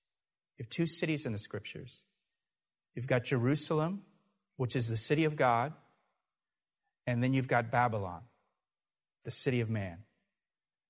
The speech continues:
you know, that exalts man and rejects God, and is blasphemous toward God.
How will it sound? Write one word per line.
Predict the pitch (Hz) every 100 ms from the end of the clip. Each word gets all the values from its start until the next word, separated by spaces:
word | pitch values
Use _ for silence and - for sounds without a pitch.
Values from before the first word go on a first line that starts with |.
| _ -
you | 107
know, |
that | 104
exalts | 101 110 139 143 -
man | 131 120 104 98
and | 98
rejects | 104 131 131 -
God, | 120 104 92 90 _
and | 113
is |
blasphemous | - 131 127 131 - 127 107 98 - - _ _ _
toward | - 104 -
God. | 101 90